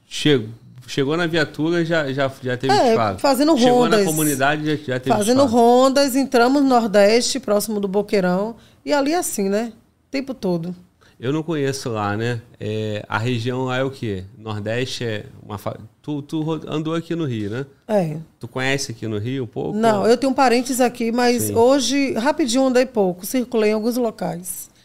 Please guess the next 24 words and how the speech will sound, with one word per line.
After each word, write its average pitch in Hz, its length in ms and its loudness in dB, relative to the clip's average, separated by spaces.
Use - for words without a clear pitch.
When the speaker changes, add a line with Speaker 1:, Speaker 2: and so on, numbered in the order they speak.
Speaker 1:
Que 143 100 -4
que 131 100 -6
Speaker 2:
Passei 240 220 4
Speaker 1:
tem 262 80 4
Speaker 2:
pela 277 160 6
Rocinha, 269 600 2
que - 80 0
eu 254 60 6
achei 226 220 4
muito 277 520 0
Speaker 1:
E 127 120 -6
grande, 117 440 0
né? 127 160 -2
Speaker 2:
tá 151 80 2
muito 220 560 0
interessante 196 500 -2
aquela 196 220 -2
Rocinha, 190 300 -4
ela 180 100 0
é 196 40 0
muito 208 520 -4
perigosa 190 480 -6
ali, 175 160 -4
né? 208 200 -6